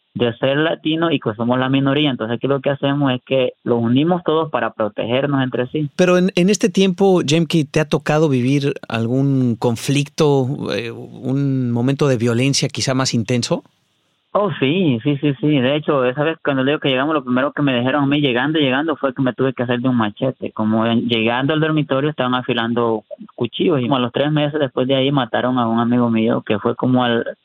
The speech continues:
Speaker 1: como mi mentor, como el tipo que uno siempre se apega a alguien cuando uno llega a la prisión, alguien que ya lleva tiempo, alguien que,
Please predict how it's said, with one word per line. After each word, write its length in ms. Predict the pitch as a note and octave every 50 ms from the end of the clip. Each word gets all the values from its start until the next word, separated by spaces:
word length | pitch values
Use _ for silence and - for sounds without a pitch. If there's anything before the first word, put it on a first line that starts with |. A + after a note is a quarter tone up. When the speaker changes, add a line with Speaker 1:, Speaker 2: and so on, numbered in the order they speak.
| _ _ _ _ _ _
Speaker 1:
como 200 | C3 B2+ B2+ C3
mi 200 | C3 C3 C3 B2+
mentor, 460 | B2 A#2+ A2+ A2+ A2+ - C3+ B2 A2
como 180 | - A2+ A#2+ A#2
el 80 | A2+ A2
tipo 300 | - C#3+ C#3+ E3+ E3 - -
que 100 | C#3+ -
uno 240 | C3+ D#3 F3 F3
siempre 360 | D#3+ E3 D#3 D#3+ E3 F3 D#3+ D#3
se 80 | D#3
apega 600 | B2+ A2 - - D3 D3 D3 C#3+ C3+ B2+ B2 - - _
a 240 | - G#2+ G#2+ A2+ B2
alguien 260 | B2+ B2 A#2+ A#2 A2+
cuando 240 | - - G#2+ G#2+ A2
uno 120 | A2 A2
llega 200 | A2 A2 A2 A2
a 20 | A2
la 100 | A2+ A2+
prisión, 360 | - - B2+ - E3 D3+ C3
alguien 200 | A#2 A2 A2+ G#2+
que 120 | - A#2+
ya 60 | A2 A2
lleva 220 | A2 A2 G#2 G#2+
tiempo, 420 | - - D#3+ E3 D#3+ D#3 D3+ -
alguien 220 | B2 A#2+ B2+ B2+ B2
que, 260 | - B2+ A#2 A2+